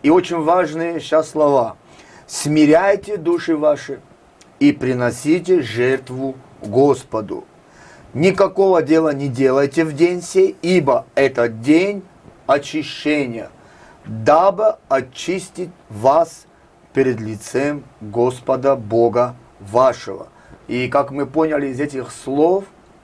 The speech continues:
это день очищения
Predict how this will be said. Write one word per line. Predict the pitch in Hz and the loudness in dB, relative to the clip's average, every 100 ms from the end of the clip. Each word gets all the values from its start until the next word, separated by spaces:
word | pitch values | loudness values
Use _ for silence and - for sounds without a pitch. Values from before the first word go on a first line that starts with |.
| _ _ - | _ _ -12
это | 120 110 110 | -10 -8 -10
день | 110 110 135 160 180 175 - - - - | -8 -4 -2 0 -2 -6 -16 -20 -20 -6
очищения | - 120 - 123 - 156 170 196 202 202 | -4 -4 -6 -8 -2 2 2 2 -4 -4